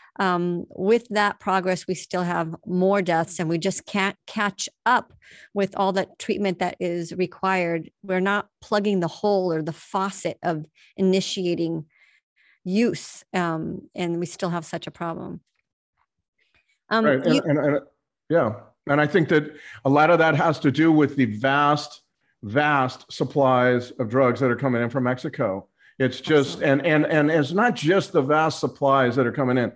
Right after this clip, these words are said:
Speaker 2: These are the most deadly in the case of fentanyl, the most mind-mangling in the case of meth, drugs that we have ever seen, and they are cheap beyond belief, um, and they are relentless,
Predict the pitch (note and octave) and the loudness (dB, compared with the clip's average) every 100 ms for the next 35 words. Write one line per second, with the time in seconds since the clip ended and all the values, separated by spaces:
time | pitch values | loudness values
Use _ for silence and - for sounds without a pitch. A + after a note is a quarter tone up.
0 | - - - A#2+ D3 G3 F#3 F3 D#3+ D3 | -12 -20 -16 0 2 4 2 2 4 2
1 | C3+ A2 A#2 D#3 F3+ F3+ F#3+ F#3 _ B2+ | 0 -2 0 2 2 2 2 -2 _ -4
2 | C#3+ C3+ C#3 - C#3+ C#3+ D#3+ D#3 C#3 C#3 | 0 0 -2 -2 -2 0 -2 0 2 2
3 | B2 A#2+ C#3 D3 D3 B2 B2+ D3 D3+ D#3 | 2 2 2 2 2 2 2 2 2 2
4 | D#3 C#3 C3 C3 A#2+ B2+ A#2 C#3+ C3 - | 2 0 0 -2 0 0 0 0 -2 -8
5 | _ _ _ - - - C#3 D3+ D3+ D3+ | _ _ _ -20 -20 -4 2 4 4 2
6 | C3+ B2+ D#3 C#3 B2 - D#3 F3 D#3+ - | 2 4 4 4 2 -2 0 2 0 0
7 | D#3 D#3 D3 C3 C#3 B2 A2+ - F3+ F#3 | 0 0 2 2 4 2 -2 -4 -2 -2
8 | F3+ - _ C3 B2+ C#3 C#3 C#3 C3 B2 | -2 -10 _ -18 -4 0 2 2 2 2
9 | C#3 F3 F3+ - _ _ _ _ _ C#3+ | 2 2 0 -8 _ _ _ _ _ 0
10 | C3+ C3 B2+ C3+ - C#3+ C#3 C#3+ C3+ B2 | 2 4 2 0 0 2 4 6 4 4
11 | C3 C3 F#3 F3 B2+ - - | 2 2 2 2 0 -2 -12